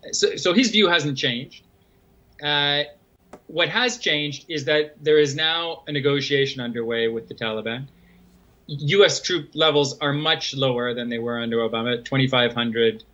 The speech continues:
soldiers who are not fighting every day and who haven't had lost a single member to Taliban attacks for quite a long time. So the U S is militarily much less relevant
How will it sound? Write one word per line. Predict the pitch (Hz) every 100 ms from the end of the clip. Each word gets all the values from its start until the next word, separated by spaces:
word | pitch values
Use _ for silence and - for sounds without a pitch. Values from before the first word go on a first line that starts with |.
| _
soldiers | - 127 117 117 123 123
who | - 170
are | 180
not | 190 208 - -
fighting | 151 147 143 113 107 - -
every | 117 120
day | 113 120 135
and |
who | 139
haven't | 143 185 165
had | 151 160 143 - _ _ _ _ _ -
lost | 135 151 143
a | 139
single | 156 139 131
member | 127 131 131 123 120 - -
to | 131 120
Taliban | 120 123 120 120
attacks | 117 123 120 -
for | 120 113 -
quite | 127
a | 120
long | 117 120
time. | 123 208 147 117 - _ _ _
So | - 170
the |
U | 226
S | 269 -
is | 165 135
militarily | 175 180 190 151 196 185 156 156
much | 175 - 156
less | 170 170 -
relevant | 147 190 196 123 - -